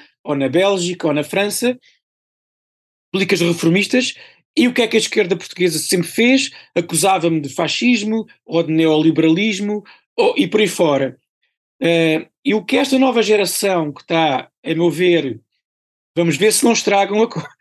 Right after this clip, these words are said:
<laughs> vamos ver se não estragam o partido, não é? Que está ancorada no estilo liberal é que te-, propõe políticas, muitas vezes de Estado Social, que são políticas,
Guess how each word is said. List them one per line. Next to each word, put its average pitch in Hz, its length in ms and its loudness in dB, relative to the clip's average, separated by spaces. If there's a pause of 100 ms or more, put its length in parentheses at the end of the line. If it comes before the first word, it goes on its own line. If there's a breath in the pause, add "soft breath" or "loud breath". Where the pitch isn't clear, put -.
(320 soft breath)
<laughs> - 640 -8
vamos 185 180 2
ver 214 120 2
se - 80 -4
não 233 80 2
estragam 220 640 0
o 190 140 0
partido, 214 420 -4
não 139 60 0
é? 156 140 -2
Que - 680 -20
está 226 180 2
ancorada 226 440 0
no 165 80 0
estilo 160 300 -6
liberal 165 380 0
é 220 80 2
que - 160 -18
te-, - 240 -4 (480)
propõe 254 460 0
políticas, 196 1120 -2 (320)
muitas 196 240 -2
vezes 196 240 2
de - 60 -2
Estado 233 260 -2
Social, 147 760 -2 (680)
que - 80 -10
são 208 140 0
políticas, 214 800 0